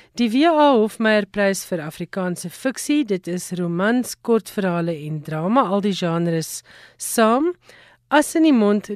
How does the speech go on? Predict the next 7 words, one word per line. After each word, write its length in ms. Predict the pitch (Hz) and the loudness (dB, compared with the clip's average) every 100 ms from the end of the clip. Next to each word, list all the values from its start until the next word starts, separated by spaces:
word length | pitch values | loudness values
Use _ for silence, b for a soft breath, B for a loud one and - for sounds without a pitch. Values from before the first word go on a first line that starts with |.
| 180 | -4
deur 340 | 196 190 185 | 0 0 0
Nicole 500 | 180 175 - 196 190 170 | -2 -4 0 2 2 0
Jekyll 400 | 165 156 165 160 | -6 -6 -10 -10
Strauss, 600 | - - 208 285 320 - | -10 -2 2 2 0 -4
uitgegee 520 | 202 - 208 - 180 | -4 -4 -6 -4 -4
deur 180 | 165 - | -4 -4
Kwelerie. 520 | 226 226 233 233 233 | 0 2 2 2 -2